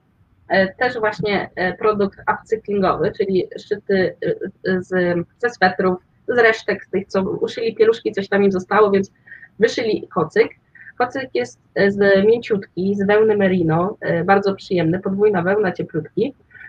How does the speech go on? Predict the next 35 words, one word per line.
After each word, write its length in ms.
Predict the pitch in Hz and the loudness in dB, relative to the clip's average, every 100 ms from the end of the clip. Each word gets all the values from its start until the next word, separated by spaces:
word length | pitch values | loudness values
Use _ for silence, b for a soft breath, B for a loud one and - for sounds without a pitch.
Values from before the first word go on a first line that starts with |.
| B | B
Można 400 | - 330 359 302 | 2 4 6 4
go 260 | 233 247 - - _ _ _ _ - | 4 4 2 -4 _ _ _ _ -8
zalanolinować 960 | 202 269 240 202 151 147 147 156 233 - | 0 2 4 2 0 0 0 0 0 -2
i 80 | 233 | 0
używać 420 | 214 208 240 226 | 2 4 2 2
jako 220 | 208 202 | -2 -4
podkład. 500 | 196 196 - - 151 | -2 -4 -4 -6 -4
Jeżeli 360 | 180 190 208 214 | -2 -2 0 0
taki 240 | 196 190 | -2 -4
na 120 | 196 190 | -4 -4
przykład 420 | - 196 190 - - | -6 -4 -4 -6 -6
mały 280 | 202 190 202 | 0 2 2
obywatel 540 | 190 196 180 156 147 | 0 0 0 0 0
ma 180 | 175 160 | -2 -2
dwa, 200 | 175 180 | -2 -4
trzy 200 | 180 - | -4 -4
lata 340 | 160 160 165 - | -4 -4 -6 -6
i 100 | - | -8
przestaje 800 | - 196 214 214 202 196 196 196 _ _ _ _ _ _ _ _ _ _ _ _ _ _ _ _ _ _ _ _ _ _ _ _ _ _ _ - | -10 -4 4 6 6 4 -2 -14 _ _ _ _ _ _ _ _ _ _ _ _ _ _ _ _ _ _ _ _ _ _ _ _ _ _ _ -2
już 260 | 190 190 - | 0 0 -4
nosić 300 | 190 190 - | -6 -6 -6
pieluszkę 340 | 190 196 - | -4 -2 -4
do 80 | 175 | -6
spania 460 | - 160 - 180 190 - | -4 -4 -2 -2 -4 -6
i 60 | 208 | -4
nie 140 | 214 | -4
chcemy 240 | - 240 | -4 -6
też, 160 | 214 208 | -2 -4
żeby 160 | 202 196 | -2 -2
dziecko 280 | 208 - | -2 0
leżało 220 | 196 202 208 | 0 2 2
na 80 | |
jakichś 220 | 180 - - | 0 -4 -10
plastikowych 640 | - 190 - - 196 - | -8 -8 -8 -6 -6 -6
podkładach, 580 | 180 - 170 156 220 | -10 -2 0 2 0